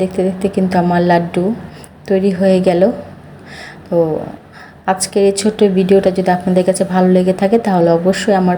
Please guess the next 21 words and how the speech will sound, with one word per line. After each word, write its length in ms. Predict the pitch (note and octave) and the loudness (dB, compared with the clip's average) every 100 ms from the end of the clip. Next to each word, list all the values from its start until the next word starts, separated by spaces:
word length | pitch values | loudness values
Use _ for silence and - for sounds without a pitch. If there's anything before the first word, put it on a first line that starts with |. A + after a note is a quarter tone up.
| F3 | -2
পেজটাকে 440 | F3+ F#3 G3 F#3+ G#3 F3+ | -2 -2 -4 0 0 2
লাইক 180 | E3+ E3+ - | 0 0 0
দিয়ে 120 | F#3 F#3 | 0 0
আমার 140 | F3+ F3 | -2 -4
পাশে 200 | E3+ F#3 F#3 | -4 -4 -2
থাকবেন 340 | F3 F3 G3+ C#4+ - - - | -4 -2 -2 -2 -6 -16 -12
যদি 120 | F3 F3+ | -2 -2
আমার 140 | F3+ F#3 | 0 -2
Facebook 400 | G3 F#3 F3+ F#3+ - | 0 0 0 -4 -2
পেজ 160 | F#3+ F#3 F#3 | 0 0 0
থেকে 160 | F#3 F3+ | -2 0
দেখে 180 | F#3 G3 F#3+ | 0 0 0
থাকেন, 220 | F#3+ G3+ - | -2 -4 -2
আর 80 | F3 E3+ | 0 0
যদি 120 | F3+ F3+ | 2 2
আমার 120 | F#3 F#3 | 2 4
YouTube 300 | A3+ A#3 A#3 | 2 2 0
চ্যানেল 240 | G#3 G3 G3 G3 | 0 2 2 2
মৌস 200 | G3+ G3 G3+ | 2 0 0
লাইফস্টাইল 360 | F3 F3 F#3+ F#3 | -2 0 0 0
থেকে 140 | F#3+ | 0